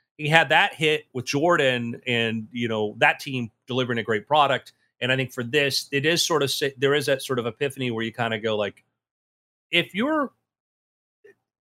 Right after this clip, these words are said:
it, it's, I don't know, it's smart. I don't mean smart and intellectual 'cause those things can be very different. But if you're smart, observant, and you have a good feedback loop and you're self-aware, you, there's a point at which you go, "Holy crap, I could do a lot more or a lot more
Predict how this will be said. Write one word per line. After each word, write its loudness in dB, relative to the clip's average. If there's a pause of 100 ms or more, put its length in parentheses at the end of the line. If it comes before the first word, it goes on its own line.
(300)
it, 0
it's, -4
I 8
don't 6
know, 4
it's -2
smart. 4
I 2
don't 0
mean 0
smart 2
and 2
intellectual 2
'cause -6
those 0
things -4
can -6
be -18
very -4
different. -6
But -8
if -16
you're -4
smart, 4
observant, 0
and 0
you 2
have 0
a -2
good -2
feedback 0
loop -6
and -4
you're -4
self-aware, 0 (720)
you, -2
there's 2
a 4
point 4
at -4
which -4
you -4
go, 2 (600)
"Holy 2
crap, 2 (120)
I 4
could -10 (100)
do 2
a 4
lot 4
more 2
or 2
a 2
lot 2
more 0